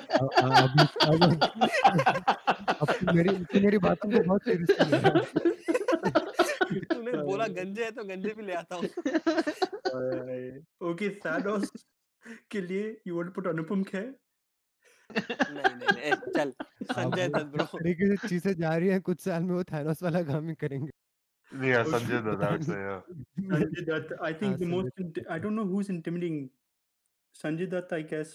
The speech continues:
Speaker 3: from Agnipath, 'cause of Agnipath, I
Speaker 2: He is the only one, भाई। He is the only one। और otherwise, सारे बॉलीवुड में बहुत ही फालतू
Speaker 3: Okay,
Speaker 2: और
Speaker 3: just
Speaker 2: लोग हैं।
Speaker 3: stretch out this, I
Speaker 2: डर नहीं
Speaker 3: want,
Speaker 2: लगता
Speaker 3: I
Speaker 2: उनसे।
Speaker 3: also want to include the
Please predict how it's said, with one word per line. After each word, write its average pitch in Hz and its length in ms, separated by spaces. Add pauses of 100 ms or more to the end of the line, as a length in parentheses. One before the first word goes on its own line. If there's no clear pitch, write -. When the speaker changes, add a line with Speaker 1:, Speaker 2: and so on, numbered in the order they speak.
Speaker 3:
from 156 180
Agnipath, 139 460
'cause 135 160
of 131 100
Agnipath, 139 460
I 139 100
Speaker 2:
He 156 160
is 147 80
the 170 80
only 151 320
one, 131 140
भाई। 117 200 (240)
He 135 120
is 127 100
the 127 80
only 131 280
one। 123 200
और 127 180
otherwise, 143 260
सारे 160 220
बॉलीवुड 143 300
में 143 160
बहुत 127 220
ही 135 120 (440)
फालतू 120 300
Speaker 3:
Okay, 131 120
Speaker 2:
और 147 80
Speaker 3:
just 143 40
Speaker 2:
लोग 147 80
हैं। 113 60
Speaker 3:
stretch 156 280
out 156 120
this, 160 80
I 143 60
Speaker 2:
डर 143 80
नहीं 147 100
Speaker 3:
want, 151 100
Speaker 2:
लगता 123 200
Speaker 3:
I 123 100
Speaker 2:
उनसे। 151 160
Speaker 3:
also 160 260
want 160 140
to 170 80
include 160 260
the 143 60